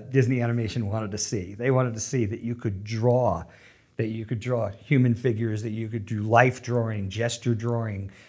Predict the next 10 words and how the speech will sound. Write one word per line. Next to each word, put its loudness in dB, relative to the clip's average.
you 8
know, 2
real 12
artwork, 4
not 0
just -4
traced 6
cartoons, 8
right? -6
So 6